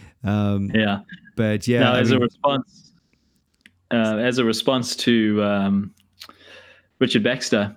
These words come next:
Speaker 2: Robert Trail, another Puritan, wrote a, wrote a book in response, and his book was called Vindication of Protestant Doctrine Concerning Justification and of Its Preachers and Professors from the Unjust Charge of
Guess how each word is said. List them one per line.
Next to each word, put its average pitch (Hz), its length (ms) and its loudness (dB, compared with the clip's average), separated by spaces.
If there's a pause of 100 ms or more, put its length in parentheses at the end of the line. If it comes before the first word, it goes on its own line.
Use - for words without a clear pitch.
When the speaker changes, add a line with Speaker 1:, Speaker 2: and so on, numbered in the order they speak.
Speaker 2:
Robert 127 340 -2
Trail, 123 480 0
another 127 300 0
Puritan, 113 460 0
wrote 107 200 0
a, 113 180 0
wrote 120 200 2
a 110 60 -2
book 120 260 -2
in 110 120 2
response, 104 720 -4
and 117 120 -2
his 135 160 0
book 127 220 -4
was 113 120 0
called 117 460 -2 (760)
Vindication 143 840 0
of 110 380 -2
Protestant 156 480 -2
Doctrine 107 420 0
Concerning 147 480 -2
Justification 101 920 -2
and 160 380 0
of 127 140 -2
Its 131 140 -6
Preachers 107 520 -2
and 156 240 0
Professors 101 560 -2
from 143 260 0
the 117 100 2
Unjust 127 760 -2
Charge 92 360 0
of 92 100 -6